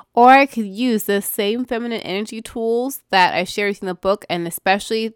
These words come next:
my last podcast that I share with the eight, um, those, that's really when everything, um, Jimmy Butler once said, "Simplify everything to the simplest, purest form." And so the special divine eight are super, super sacred to me.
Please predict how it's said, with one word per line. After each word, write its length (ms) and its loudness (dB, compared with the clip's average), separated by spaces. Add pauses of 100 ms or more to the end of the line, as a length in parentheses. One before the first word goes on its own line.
my 180 -4
last 300 -2
podcast 800 -2
that 120 -2
I 60 -2
share 200 -4
with 120 -6
the 120 -12 (120)
eight, 420 -6 (500)
um, 520 0
those, 320 2
that's 280 4
really 260 0 (180)
when 120 -4
everything, 400 0 (800)
um, 280 -2
Jimmy 180 2
Butler 340 2
once 280 0
said, 200 -2
"Simplify 440 -2
everything 400 -4
to 60 -4
the 40 -4
simplest, 440 -6
purest 440 -8
form." 240 -8
And 140 -10
so 200 -2
the 220 -2
special 480 0
divine 380 -2
eight 200 -6
are 80 -6
super, 560 -2
super 300 -4
sacred 460 -6
to 100 -6
me. 240 -10